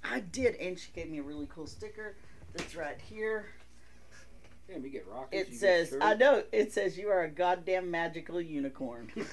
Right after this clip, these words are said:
Speaker 1: They totally nailed me. So, if I did not understand that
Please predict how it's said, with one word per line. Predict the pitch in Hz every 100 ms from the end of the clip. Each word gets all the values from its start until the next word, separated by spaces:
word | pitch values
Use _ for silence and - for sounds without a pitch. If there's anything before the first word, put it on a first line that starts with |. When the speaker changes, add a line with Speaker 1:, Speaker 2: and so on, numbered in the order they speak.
| - - - - - 147 - - - - -
Speaker 1:
They | 180
totally | 165 175 170 180
nailed | 160 160 151 135
me. | 127 120 156 151 - - - - - - 175
So, | - 240 214 196 - 185 180 - - - - - -
if | 196 226 226 -
I | 170 202 240
did | 220 208
not | 180 170 170 -
understand | - 151 156 - 151 135 117 117
that | 131 120